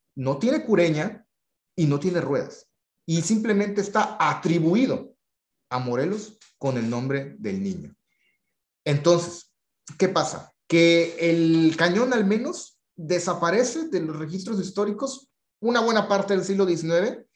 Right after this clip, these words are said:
Su última vez que se le menciona de manera directa, como fuente directa, es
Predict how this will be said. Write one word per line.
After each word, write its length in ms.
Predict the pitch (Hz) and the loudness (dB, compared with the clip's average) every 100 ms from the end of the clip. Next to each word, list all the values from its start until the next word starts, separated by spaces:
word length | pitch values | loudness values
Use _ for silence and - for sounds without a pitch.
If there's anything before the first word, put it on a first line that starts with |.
| _ - | _ -18
Su 220 | - 180 | -6 0
última 340 | 208 214 208 185 | 0 2 2 4
vez 160 | 196 | 2
que 120 | - | -2
se 140 | 196 185 | -4 -2
le 120 | 165 | 0
menciona 800 | 151 147 143 185 208 190 - - | -2 -4 -2 0 0 0 -4 -10
de 200 | 151 160 | 0 2
manera 400 | 170 170 180 214 | 2 2 -2 -2
directa, 680 | 190 165 170 202 202 180 220 | -2 0 2 2 0 -6 -6
como 220 | - 143 | -6 -6
fuente 320 | 135 151 151 160 | -4 -6 -6 -4
directa, 520 | 143 139 - 208 208 _ _ _ | -2 -2 -2 -6 -8 _ _ _
es 480 | 185 214 214 - | 6 6 4 -8